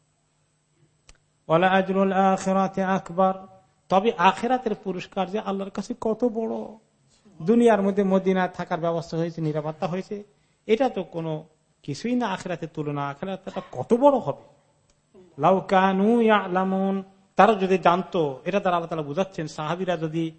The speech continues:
এটা শুনে, মুহাজিরগণ, তাদের মক্কা ছেড়ে আসার শোক আর থাকবে না,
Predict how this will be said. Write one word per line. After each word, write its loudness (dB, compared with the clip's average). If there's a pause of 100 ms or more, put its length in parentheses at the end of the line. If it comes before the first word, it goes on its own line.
(220)
এটা -6
শুনে, -4 (300)
মুহাজিরগণ, -4 (300)
তাদের 2
মক্কা 0
ছেড়ে -4
আসার -2
শোক -6
আর 0
থাকবে -6
না, -12